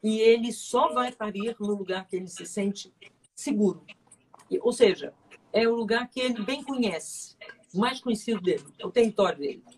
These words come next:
né? Então, e se ele sentir o cheiro de, a-, de outro animal, ele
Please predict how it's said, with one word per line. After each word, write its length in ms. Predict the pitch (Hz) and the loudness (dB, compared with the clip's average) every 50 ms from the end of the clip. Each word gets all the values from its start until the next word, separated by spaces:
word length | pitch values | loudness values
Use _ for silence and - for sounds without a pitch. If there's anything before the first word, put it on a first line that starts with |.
| - _ | -20 _
né? 220 | - 160 180 185 - _ _ - - - - _ _ - - - - | -10 -8 -8 -8 -8 _ _ -20 -20 -20 -20 _ _ -20 -20 -10 0
Então, 500 | - 214 208 - 262 277 311 294 233 185 - - _ _ _ _ - - - - 269 | 2 2 2 2 2 2 2 2 2 0 -4 -10 _ _ _ _ -18 -18 -14 -6 -2
e 180 | 320 359 339 | -2 -2 -2
se 160 | - - - | -4 -6 -6
ele 160 | 302 330 349 320 | -6 -4 -4 -6
sentir 460 | 285 - - 269 247 - - 247 254 | -6 -10 -8 -8 -8 -6 -4 -4 -4
o 80 | 262 | -4
cheiro 760 | - - - - 233 226 220 220 220 226 254 269 285 320 320 - _ _ _ _ _ _ _ _ _ _ _ _ _ _ _ _ _ _ _ _ _ _ _ _ _ | -4 -6 -4 0 2 2 2 2 2 0 -2 -2 -4 -6 -8 -14 _ _ _ _ _ _ _ _ _ _ _ _ _ _ _ _ _ _ _ _ _ _ _ _ _
de, 380 | 202 165 - - 214 254 262 | -20 -18 -8 -4 0 0 0
a-, 360 | - - 220 233 247 247 - - | 2 2 4 4 4 2 0 -2
de 160 | 190 185 180 214 | -6 -6 -4 -2
outro 480 | 240 277 349 339 339 - 226 214 208 - | 2 2 2 0 0 0 0 0 0 0
animal, 640 | 190 196 190 185 180 175 170 170 170 180 214 247 - _ _ _ _ _ - - _ _ _ _ _ _ | -4 -6 -6 -4 -4 -4 -6 -6 -4 -6 -6 -8 -10 _ _ _ _ _ -20 -20 _ _ _ _ _ _
ele 400 | - 190 196 190 196 208 196 - | -2 0 0 0 -2 -4 -4 -6